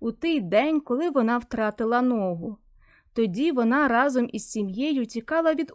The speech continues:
обстрілів. Усе сталося раптово. Вибух, крики, біль.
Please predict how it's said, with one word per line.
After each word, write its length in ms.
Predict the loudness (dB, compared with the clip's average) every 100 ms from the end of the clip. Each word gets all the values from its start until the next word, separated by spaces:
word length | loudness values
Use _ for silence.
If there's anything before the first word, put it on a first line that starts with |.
| -2
обстрілів. 720 | 0 -2 -10 -6 -4 -4 -8 _ -20 _ -4
Усе 420 | -4 0 0 0
сталося 600 | 0 0 2 2 0 -2
раптово. 720 | -2 -4 0 0 0 -2 -4 _ _ -12
Вибух, 680 | 0 2 2 2 -2 -6 -12
крики, 580 | -2 2 2 0 0 -2
біль. 500 | 0 2 4 4 0